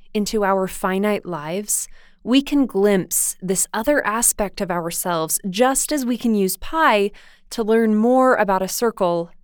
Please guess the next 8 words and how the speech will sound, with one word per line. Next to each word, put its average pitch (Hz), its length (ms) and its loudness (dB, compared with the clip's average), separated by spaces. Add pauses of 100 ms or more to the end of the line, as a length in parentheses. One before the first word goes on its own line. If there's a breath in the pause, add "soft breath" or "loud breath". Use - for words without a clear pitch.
(120)
than 190 180 -2
simply 269 460 -2
its - 180 -2
diameter. 170 760 -4 (760 loud breath)
So - 160 0
let's 330 260 2
remember 262 440 4
pi. 139 500 -6